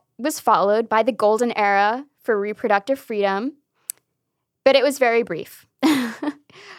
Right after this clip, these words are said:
Um, for a small window there, women were not subjected to any informed consent laws, mandatory waiting periods. Um, they weren't given information that would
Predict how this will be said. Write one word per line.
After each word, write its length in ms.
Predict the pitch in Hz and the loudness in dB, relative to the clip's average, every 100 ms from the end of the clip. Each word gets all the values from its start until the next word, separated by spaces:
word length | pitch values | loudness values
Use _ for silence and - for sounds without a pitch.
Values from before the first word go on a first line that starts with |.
| - - | -12 0
Um, 640 | 233 226 226 220 214 220 | 2 4 2 0 -4 -8
for 380 | - 269 262 262 262 | 0 2 4 2 0
a 80 | |
small 340 | 247 285 269 285 | -2 2 2 2
window 300 | 262 214 202 | 0 2 2
there, 260 | 185 185 | 2 0
women 400 | 196 202 208 214 | 0 -2 -2 -2
were 140 | 208 208 | -4 0
not 240 | 233 302 | 0 -2
subjected 720 | - 269 196 196 190 185 185 - | -6 -4 -2 -2 -2 -2 -4 -8
to 400 | - 208 196 190 185 | -14 -8 -4 -2 -2
any 360 | 185 185 170 | -2 -4 -6
informed 440 | 185 - 170 165 - | -10 -12 -10 -10 -10
consent 400 | 196 - 269 - | -8 -2 -2 0
laws, 480 | 240 220 214 214 | 2 4 2 0
mandatory 460 | 196 185 185 - 180 | -2 -8 -8 -6 -6
waiting 300 | 196 208 208 | -4 -4 -6
periods. 680 | 214 190 185 185 185 180 - _ _ _ | -6 -4 0 0 0 -2 -8 _ _ _
Um, 300 | - 175 180 | -6 -4 -2
they 120 | 185 190 | -2 -2
weren't 300 | 196 196 196 | -2 -4 -4
given 260 | 196 190 | -4 -4
information 640 | 185 190 185 170 - 190 | -4 -6 -6 -6 -6 -6
that 200 | 185 175 | -4 -4
would 220 | 180 180 | -2 -2